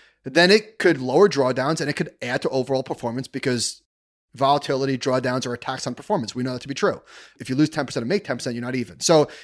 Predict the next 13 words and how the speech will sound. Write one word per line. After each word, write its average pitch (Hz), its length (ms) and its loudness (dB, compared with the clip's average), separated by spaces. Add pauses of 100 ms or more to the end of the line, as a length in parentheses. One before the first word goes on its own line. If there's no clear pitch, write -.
(260)
if 165 140 2
it 254 80 6
could 208 140 0
dampen 170 280 4
drawdowns, 120 520 0
and 127 180 -6
you 131 80 -6
could 120 380 -6
actually 147 260 -4
be 123 80 0
better 127 280 2
off. 127 200 0
So 131 260 2